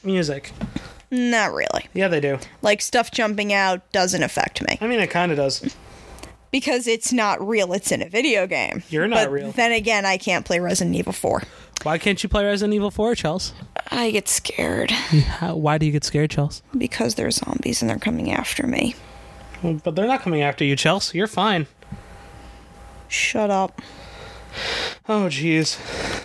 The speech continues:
Speaker 2: But I actually had a really fun time. I met some amazing people.
Speaker 1: Oh, yeah?
Speaker 2: Whole
Speaker 1: Who'd you
Speaker 2: bunch
Speaker 1: meet?
Speaker 2: of fun things. Um, well, I met,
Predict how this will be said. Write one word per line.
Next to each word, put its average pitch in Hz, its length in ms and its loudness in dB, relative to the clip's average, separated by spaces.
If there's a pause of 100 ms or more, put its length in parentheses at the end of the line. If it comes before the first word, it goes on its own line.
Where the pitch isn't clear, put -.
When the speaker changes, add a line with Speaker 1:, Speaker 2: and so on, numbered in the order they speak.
Speaker 2:
But 226 600 2
I 254 260 4
actually 277 560 2
had 226 400 2
a 202 100 2
really 185 500 2
fun 180 340 2
time. 170 400 2
I 185 160 0
met 202 420 2 (300)
some 226 320 2
amazing 214 600 2
people. 170 600 0 (640)
Speaker 1:
Oh, 165 100 -2
yeah? 175 220 4
Speaker 2:
Whole - 160 0
Speaker 1:
Who'd 320 80 2
you 311 80 2
Speaker 2:
bunch 285 140 2
Speaker 1:
meet? 208 80 0
Speaker 2:
of 233 100 -2
fun 185 460 0
things. 170 600 2
Um, 214 580 2 (600)
well, 254 440 0
I 247 220 2
met, 285 540 2